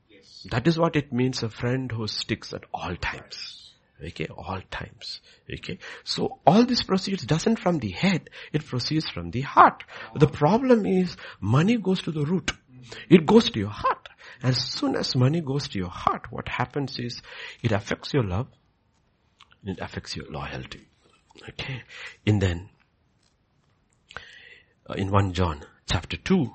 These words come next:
Speaker 2: and verse fifteen, that is what God is talking about. Okay, "Do not love the world or the things in the world, because if anyone loves the world, the love of the Father is not in him."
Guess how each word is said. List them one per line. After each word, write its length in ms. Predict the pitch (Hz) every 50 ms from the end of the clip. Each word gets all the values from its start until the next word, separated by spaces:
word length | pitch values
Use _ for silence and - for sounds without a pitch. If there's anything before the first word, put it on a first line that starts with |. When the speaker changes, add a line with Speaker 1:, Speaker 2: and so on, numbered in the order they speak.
| - -
Speaker 2:
and 200 | - 82 85 80
verse 240 | 80 82 78 - -
fifteen, 720 | - 87 - - - - - 170 175 147 92 - - - -
that 180 | - 85 - -
is 120 | 87 80
what 220 | 80 82 80 80 -
God 220 | - - 76 69
is 140 | 73 - -
talking 400 | - - 117 - - 110 98 71
about. 360 | 58 - - - - - - - -
Okay, 300 | 76 - - - 135 - - - - - - -
"Do 160 | 104 98 156 175
not 280 | 175 233 254 240 -
love 260 | 170 170 170 175 160
the 120 | 147 156 151
world 420 | 123 113 123 135 147 151 151 147
or 80 | 143 131
the 140 | 123 104 98
things 480 | - - 107 113 127 135 135 - -
in 160 | 117 113 113
the 120 | 101 98 90
world, 460 | 82 85 95 104 110 110 104 104 - - - - - -
because 280 | - 113 104 127 120 -
if 160 | 120 110 - - -
anyone 640 | - 147 180 208 233 262 269 262 262 240 220 208 185
loves 380 | 127 92 101 113 127 135 -
the 140 | - - 117
world, 460 | 101 90 98 113 110 107 101 101 110 - - - - - -
the 100 | - 101
love 320 | 92 90 101 120 143 143 123
of 180 | 117 120 113
the 120 | - 120 113
Father 460 | - - 90 82 80 82 95 110 113 -
is 340 | - 92 95 101 - - -
not 480 | 98 85 80 80 82 80 82 87 - -
in 220 | - 123 131 127
him." 260 | 117 117 156 175 131